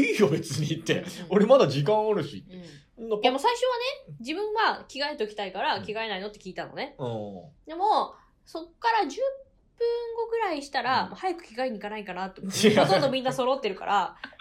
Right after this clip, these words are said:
Speaker 2: もうなんか早く着替えてくんないかなって思う。最初は本当に自分だったら三十分ぐらいかかっちゃうから、
Speaker 1: うん。
Speaker 2: 着替えに行った方がいいんじゃないのっていう意味で、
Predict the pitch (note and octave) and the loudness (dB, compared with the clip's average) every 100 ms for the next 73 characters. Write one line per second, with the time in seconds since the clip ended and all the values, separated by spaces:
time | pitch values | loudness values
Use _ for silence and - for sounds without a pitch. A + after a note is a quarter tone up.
0 | - A#3 B3+ G#3+ G#3 G3+ F#3+ B3 - - | -10 -2 -2 0 0 -2 -2 -2 -2 -6
1 | G3 G#3 G#3 F3 F3+ F3+ F#3 G#3 - - | -8 -8 -8 -14 -14 -10 0 2 2 2
2 | - G#3+ G3 - G#4 A#4+ B4 C5+ - - | 0 2 -2 6 8 8 6 6 4 2
3 | D#4 E4 F4+ G#4 A#3 - - - C#4 G4+ | -4 -4 -2 -2 -2 -8 -20 -12 -8 -4
4 | A4+ A#4 C4 C4 C4 C#4+ D#4 - D#4+ E4 | -4 0 2 2 2 -2 -2 -6 -6 -2
5 | A#3+ G#3+ C4 C#4 A#3 F#3+ F3+ D#4 D4+ F3+ | -2 0 -2 -2 -2 -4 2 4 4 2
6 | D3 - _ - A3+ A#3 B3 G#3+ F#3+ A3 | -6 -20 _ -10 -6 -6 -4 -6 -4 -6
7 | G#3+ G#3+ G#3+ C#4+ C#4 A3+ G#3+ G#3 G3+ A3+ | -6 -6 -4 -6 -4 -4 -4 -4 -4 -4
8 | - | -6